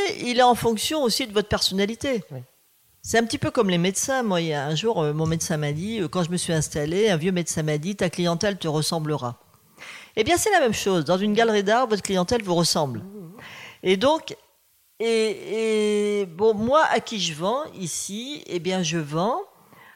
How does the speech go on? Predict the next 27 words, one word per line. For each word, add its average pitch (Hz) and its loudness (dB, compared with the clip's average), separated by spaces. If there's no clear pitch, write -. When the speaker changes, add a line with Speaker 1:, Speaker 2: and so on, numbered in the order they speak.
Speaker 1:
à 180 -2
des 175 0
gens 208 -4
qui 262 -12
sont 170 -8
sensibles 165 -8
à 135 -4
l'art. 131 -10
Voilà. 147 -10
Et 160 -6
donc, 165 -4
parmi 196 2
ma 165 2
clientèle, 170 -2
je, 143 0
j'ai 151 0
des 208 0
médecins, 214 0
des 247 0
chefs 233 2
d'entreprise, 214 -2
des 220 2
architectes, 214 0
des 220 2
restaurateurs, 208 0
mais 214 4
aussi, 254 0